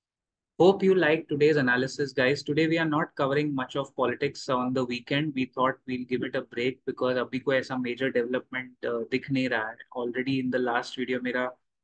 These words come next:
थर्टीन्थ जून का वीडियो जरूर देखिएगा, if you have missed out yesterday। Today, for today, I think this was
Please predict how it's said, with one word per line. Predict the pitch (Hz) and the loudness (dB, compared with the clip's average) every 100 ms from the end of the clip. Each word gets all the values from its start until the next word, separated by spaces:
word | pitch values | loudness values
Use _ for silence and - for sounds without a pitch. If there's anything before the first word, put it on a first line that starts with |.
| _ _ _ 139 | _ _ _ -2
थर्टीन्थ | 131 147 156 143 135 | 0 2 0 -2 -2
जून | 135 139 | 0 2
का | 139 | 0
वीडियो | 127 127 135 | 0 0 0
जरूर | 123 123 139 | 2 2 2
देखिएगा, | 131 120 135 127 127 127 - | 0 -2 -2 -2 -4 -8 -14
if | - | -6
you | 123 | -6
have | 117 | -4
missed | 123 - 127 | -8 -6 -4
out | 120 | -4
yesterday। | 120 110 - 127 127 - _ _ _ _ _ _ - | -4 -6 -6 -6 -6 -8 _ _ _ _ _ _ -6
Today, | 131 143 | 2 2
for | 143 143 | 4 0
today, | 135 139 147 | -2 0 0
I | 135 | 0
think | 123 147 139 | -2 -6 -4
this | 123 - 135 | -4 -4 -2
was | 131 127 | 0 0